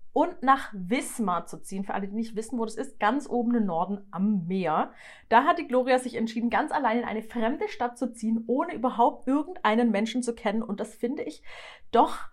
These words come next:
bemerkenswert. Das muss man einmal kurz hier ansprechen. Also Hut ab, Chapeau, dass du das gemacht hast, Gloria. Aber erzähl mal gerne.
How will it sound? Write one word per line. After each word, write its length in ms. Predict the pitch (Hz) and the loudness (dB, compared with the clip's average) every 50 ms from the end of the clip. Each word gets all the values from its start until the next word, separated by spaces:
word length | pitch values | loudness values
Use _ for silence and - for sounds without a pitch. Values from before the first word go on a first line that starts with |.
| - - | -4 0
bemerkenswert. 880 | 269 269 233 220 202 214 - - - 302 269 - - 175 175 196 202 | 2 4 6 8 8 8 6 6 2 -2 -4 -2 0 2 2 2 2
Das 120 | 226 226 - | 2 -2 -6
muss 140 | - - | -8 -4
man 120 | - 247 208 | -2 0 0
einmal 240 | - 196 226 254 254 | 2 2 2 0 0
kurz 160 | - - - | -2 -2 -2
hier 140 | 233 - - | -2 -2 0
ansprechen. 400 | 208 220 - - 214 202 - - | -2 -2 -2 -2 -4 -4 -2 -2
Also 380 | - 185 190 - 185 190 190 | -2 -2 -2 -2 -2 -2 -2
Hut 160 | 233 226 226 | -2 -2 2
ab, 160 | - 226 247 - | 2 2 2 2
Chapeau, 440 | - - 190 190 - - - 240 | -2 -6 -6 -6 -4 -2 0 2
dass 180 | 262 294 302 - | 2 2 -2 -4
du 60 | - | -6
das 160 | 226 247 247 | -6 -6 -4
gemacht 380 | - 240 220 196 202 208 - - | -4 -2 0 0 0 -2 -2 -4
hast, 200 | 185 185 190 - | -4 -4 -4 -6
Gloria. 260 | 180 175 170 196 190 | -10 -4 0 0 2
Aber 120 | 180 - 156 | 2 2 2
erzähl 320 | 233 - - 294 311 339 | 0 0 0 0 0 2
mal 160 | 339 311 277 | 2 0 0
gerne. 440 | 226 214 202 202 196 196 196 196 190 | 4 6 6 6 6 6 2 0 -2